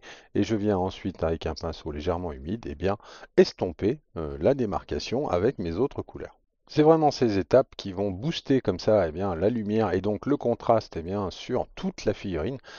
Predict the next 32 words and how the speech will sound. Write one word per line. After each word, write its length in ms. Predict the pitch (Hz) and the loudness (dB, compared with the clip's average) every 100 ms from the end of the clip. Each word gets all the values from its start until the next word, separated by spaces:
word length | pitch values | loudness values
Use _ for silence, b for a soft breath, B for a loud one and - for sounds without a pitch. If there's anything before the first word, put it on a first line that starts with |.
| B B | B B
et 100 | 87 | 0
ça 180 | - 113 | 4 6
va 120 | 160 | 6
vous 140 | 101 | 4
permettre 460 | 82 82 82 110 - | 2 2 4 0 -2
comme 180 | - 73 | -6 -2
ça 200 | 104 113 | 2 2
de 120 | 80 | 0
booster, 640 | 71 80 127 - - 87 - b b b b b | -12 -8 -8 -8 -6 -6 -6 b b b b b
eh 100 | 78 | -4
bien, 200 | 87 113 | 0 0
la 140 | 90 | 2
lecture, 640 | 82 120 - - 131 127 78 | 2 2 0 -4 -2 -2 -2
la 100 | - | -8
possibilité 600 | 101 - 98 78 76 104 | -8 -8 -8 -8 -4 -4
de 100 | 90 | -4
lecture 440 | 85 - 147 127 | -8 -4 -4 -4
de 240 | 82 87 160 | -4 0 0
votre 480 | 135 85 110 - - | 0 0 -2 -4 -10
figurine. 320 | 139 123 - _ _ _ _ _ | -8 -6 -8 _ _ _ _ _
Toujours 260 | 156 185 180 | 0 6 8
avec 140 | 147 | 6
mon 120 | 147 | 2
beige, 260 | 139 143 110 | 6 8 6
mais 80 | 95 | 2
cette 240 | - 98 | -4 -4
fois, 300 | - 110 104 | 2 4 6
euh, 220 | 78 71 71 | 2 -4 -10
beaucoup, 380 | 80 98 - 98 | -6 -4 -2 -6
beaucoup 260 | 92 - | -6 -8
moins 160 | 87 80 | -6 -6
dilué, 320 | 80 78 139 | -4 2 2